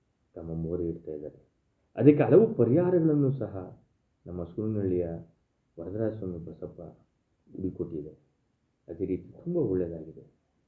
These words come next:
ಅದರ ಜನಪ್ರಿಯತೆ ಯಾವ ಮಟ್ಟಕ್ಕಿದೆ ಅಂತಂದ್ರೆ, ಯಾವುದಾದ್ರೂ ಒಂದು ಹಳ್ಳಿಲಿ ಏನಾರ ಒಂದು ಘಟನೆ ನಡೀಲಿ, "ನಡೀರಿ ಸೂನಹಳ್ಳಿ ಬಸಪ್ಪನ ಕರ್ಕೊ ಬರುವ." ಈಗ ಸುತ್ತಮುತ್ತಲ ಹಳ್ಳಿಲಿ ಏನು ಗುಡ್ಡಪ್ಪನ ವಿಚಾರವಾಗಿ ಯಾವುದೋ ಒಂದು,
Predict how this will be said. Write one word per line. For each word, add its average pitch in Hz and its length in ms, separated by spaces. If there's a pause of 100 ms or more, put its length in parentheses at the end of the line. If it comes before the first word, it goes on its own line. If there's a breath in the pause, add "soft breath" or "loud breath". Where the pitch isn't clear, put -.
(280)
ಅದರ 151 220
ಜನಪ್ರಿಯತೆ 156 920
ಯಾವ 131 520 (600)
ಮಟ್ಟಕ್ಕಿದೆ 135 540
ಅಂತಂದ್ರೆ, 123 640 (340)
ಯಾವುದಾದ್ರೂ 165 560
ಒಂದು 143 180
ಹಳ್ಳಿಲಿ 127 380
ಏನಾರ 170 280
ಒಂದು 151 260
ಘಟನೆ 120 280
ನಡೀಲಿ, 113 280 (460)
"ನಡೀರಿ 135 540 (140)
ಸೂನಹಳ್ಳಿ 123 320
ಬಸಪ್ಪನ 120 400
ಕರ್ಕೊ 117 220
ಬರುವ." 113 340 (580)
ಈಗ 127 120
ಸುತ್ತಮುತ್ತಲ 135 580
ಹಳ್ಳಿಲಿ 120 540 (280)
ಏನು 123 200
ಗುಡ್ಡಪ್ಪನ 131 500
ವಿಚಾರವಾಗಿ 123 640
ಯಾವುದೋ 120 280
ಒಂದು, 117 520